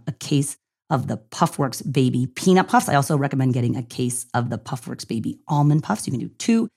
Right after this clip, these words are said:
different allergenic foods if you buy online. But if you're at the store in a pinch, Bomba's fine. It just has more salt than I love. It has a hundred and thirty-five milligrams of salt. They're always reformulating the recipe and, like,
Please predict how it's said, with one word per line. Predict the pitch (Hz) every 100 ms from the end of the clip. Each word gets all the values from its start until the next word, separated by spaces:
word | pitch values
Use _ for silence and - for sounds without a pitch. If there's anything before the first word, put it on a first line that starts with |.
| _ -
different | - - -
allergenic | 131 135 127 123
foods | 131 -
if | 151
you |
buy | 151 139 123
online. | 127 127 110
But | 131
if | 165
you're | 196
at | 247
the | 277
store | - 208 185 - _ _ -
in | 214
a |
pinch, | 180 185 151 - _ _
Bomba's | - 214 285 -
fine. | - 139 151 190
It | 175
just | 196 -
has | - - 147 147
more | 151 143 131
salt | 135 - 113 127
than | - 120
I | 110
love. | 117 113
It | 139
has | 139
a |
hundred | 143 147 143
and | 135
thirty-five | 123 117 117
milligrams | 117 117 117 110 110 117
of | - 123
salt. | - 107 165
They're | 160 -
always | 190 233 233
reformulating | 208 - 143 139 131 123
the |
recipe | 113 113 - 165
and, | 160 131
like, | 120